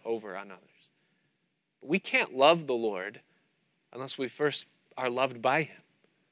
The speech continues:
to experience His love, to sit in His love, to recognize it, to meditate on it, to drink it in, to receive it, to believe it. And as we do, then, we have the ability to give it back. We can know Him, we can trust Him, and we can walk with Him.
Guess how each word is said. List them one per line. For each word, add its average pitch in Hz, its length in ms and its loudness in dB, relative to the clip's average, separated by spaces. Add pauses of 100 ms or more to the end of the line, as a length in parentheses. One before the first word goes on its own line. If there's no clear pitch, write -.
(540)
to 127 80 -6
experience 160 640 6
His 110 160 0
love, 104 220 -6
to - 60 -10
sit 180 340 8
in 143 100 -4
His 107 180 -2
love, 90 380 -16 (640)
to 131 100 -6
recognize 117 680 2 (120)
it, - 120 -20
to 120 80 -10
meditate 131 560 2
on 92 160 -18
it, - 100 -20
to 131 80 -10
drink 151 380 0
it 202 100 2
in, 117 260 -6 (460)
to 165 100 -4
receive 196 440 6
it, - 140 -20
to 151 100 -2
believe 151 480 6
it. - 200 -20 (1200)
And 113 100 -14
as 139 220 4
we 139 120 6
do, 139 280 6
then, 117 240 0
we 117 100 2
have 120 160 4
the 120 80 4
ability 117 460 4
to 107 100 -2
give 117 180 2
it 107 120 0
back. 123 260 2
We 117 120 0
can 110 200 -6
know 131 220 6
Him, 135 280 -4 (160)
we 123 100 -4
can - 120 -10
trust - 360 4
Him, 127 260 2 (180)
and 113 80 -6
we 113 80 -2
can 110 160 -10
walk 123 320 4
with 123 180 -4
Him. 90 220 -10